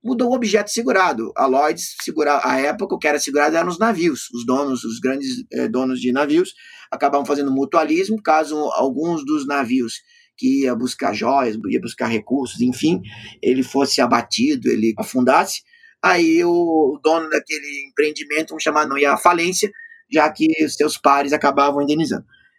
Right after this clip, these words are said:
Então, saíram a navios, mas entraram vida, entraram carro, computadores,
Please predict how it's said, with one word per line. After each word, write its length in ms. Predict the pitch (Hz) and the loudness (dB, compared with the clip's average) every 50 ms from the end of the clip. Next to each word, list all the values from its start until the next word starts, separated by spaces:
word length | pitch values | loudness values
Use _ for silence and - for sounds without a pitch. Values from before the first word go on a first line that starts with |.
| _ _ _ | _ _ _
Então, 180 | - 175 - - | -2 -2 -2 -2
saíram 640 | - - - 208 202 208 220 226 214 202 190 180 | 0 2 4 4 6 4 4 4 2 2 2 0
a 40 | 175 | 2
navios, 580 | 175 175 165 147 139 208 247 247 202 160 - - - - | 2 2 0 0 0 0 2 2 2 0 -2 -6 -14 -14
mas 220 | - 131 - 214 220 | -8 -4 -2 0 0
entraram 540 | 226 214 - 202 175 170 165 160 147 135 - | 0 2 2 2 2 4 2 0 -2 -6 -6
vida, 520 | 135 190 233 247 240 208 233 226 220 - _ _ _ _ _ | -4 -2 0 0 0 0 -2 -2 -4 -6 _ _ _ _ _
entraram 220 | _ - - - - | _ -12 -12 -8 -2
carro, 520 | - 156 - 185 180 175 170 175 180 - _ _ _ _ _ _ _ _ _ _ | 0 2 2 2 2 0 -2 -6 -10 -12 _ _ _ _ _ _ _ _ _ _
computadores, 920 | _ 123 120 113 - 90 - 110 131 151 175 175 - - - - - - | _ -8 -8 -6 -6 -4 -2 0 2 4 4 2 0 -2 -4 -8 -10 -12